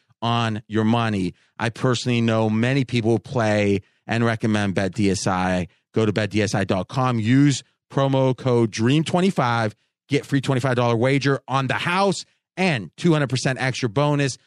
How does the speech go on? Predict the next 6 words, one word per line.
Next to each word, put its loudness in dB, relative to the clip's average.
when 0
you 2
deposit. 0
That's -4
Dream 0
twenty-five 0